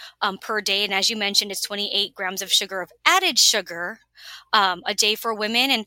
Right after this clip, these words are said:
fourteen is half of it. And that's, Emily, how you wanna spend your, your budget for the day. Have at it, but just be mindful that you have fourteen grams of added sugar left for your budget before it starts turning into that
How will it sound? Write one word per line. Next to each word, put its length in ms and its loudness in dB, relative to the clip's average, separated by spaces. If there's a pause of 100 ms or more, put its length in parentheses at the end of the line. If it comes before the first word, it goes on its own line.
(140)
fourteen 480 2
is 120 2
half 200 6
of 140 -2
it. 160 4
And 140 4
that's, 280 2
Emily, 280 2
how 180 4
you 100 2
wanna 160 2
spend 380 0
your, 340 2 (240)
your 140 4
budget 380 6
for 140 -2
the 140 2
day. 460 4
Have 400 4
at 240 8
it, 240 2
but 100 -2
just 160 2
be 80 0
mindful 400 0
that 140 0
you 100 -4
have 100 -2
fourteen 520 -4
grams 280 -2
of 160 -6
added 260 -2
sugar 440 0 (340)
left 300 4
for 140 -6
your 100 0
budget 300 2
before 280 -6
it 80 -8
starts 220 -4
turning 200 -4
into 200 -2
that 200 -4